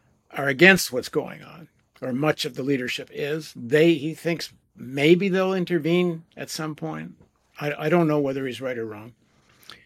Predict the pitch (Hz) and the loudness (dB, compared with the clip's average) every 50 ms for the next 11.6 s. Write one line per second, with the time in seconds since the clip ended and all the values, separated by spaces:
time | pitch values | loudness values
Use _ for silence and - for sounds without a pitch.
0 | _ _ - - - - - - _ _ _ - 170 190 202 202 196 208 226 240 | _ _ -20 -20 -20 -20 -20 -20 _ _ _ 2 4 4 4 4 6 8 10 10
1 | 254 247 233 226 - 185 170 185 220 226 220 226 208 202 196 190 180 180 190 214 | 10 10 10 8 6 2 4 6 6 6 6 4 2 4 4 4 6 8 10 10
2 | 226 233 233 220 196 185 156 151 175 160 156 151 151 123 139 139 139 135 120 - | 10 10 10 8 6 4 2 4 4 6 6 6 6 6 6 6 6 4 2 0
3 | 160 156 160 147 156 147 143 143 151 175 196 202 202 190 - 165 143 123 - - | 0 0 0 -2 -4 -4 -2 0 4 4 6 6 6 4 2 -2 -4 -4 2 4
4 | 156 175 185 185 - 180 151 135 135 - - _ _ _ _ _ _ _ _ _ | 6 6 6 6 4 0 -2 -2 -6 -12 -18 _ _ _ _ _ _ _ _ _
5 | _ _ _ _ - 147 151 165 160 - 175 160 160 156 156 143 - - - - | _ _ _ _ 0 4 4 4 4 2 0 0 0 0 -2 -4 -6 -10 -16 -18
6 | - - - 127 123 160 185 220 233 190 131 151 147 131 117 - - - _ _ | -20 -20 -16 -2 2 6 8 8 8 8 6 4 4 4 2 -2 -10 -14 _ _
7 | _ _ _ _ _ _ _ _ _ _ _ _ _ _ _ _ - - 170 - | _ _ _ _ _ _ _ _ _ _ _ _ _ _ _ _ -4 -2 -2 -2
8 | - 160 117 107 - 170 165 165 160 156 151 139 - - - - 151 135 127 - | -2 -4 -6 -2 2 2 4 4 2 -2 -4 -8 -10 -12 -8 -6 -6 -6 -6 -8
9 | - 160 170 165 156 151 151 151 147 131 123 139 151 151 151 - - 165 135 135 | -4 -2 -2 -2 -2 -4 -6 -8 -12 -8 -2 0 2 2 0 0 -4 -4 -6 -6
10 | 131 131 - _ _ _ - - _ _ _ _ _ _ _ _ _ _ _ - | -10 -16 -20 _ _ _ -20 -20 _ _ _ _ _ _ _ _ _ _ _ 2
11 | 160 165 160 160 180 233 262 269 254 180 123 | 6 6 6 8 8 8 8 8 8 6 2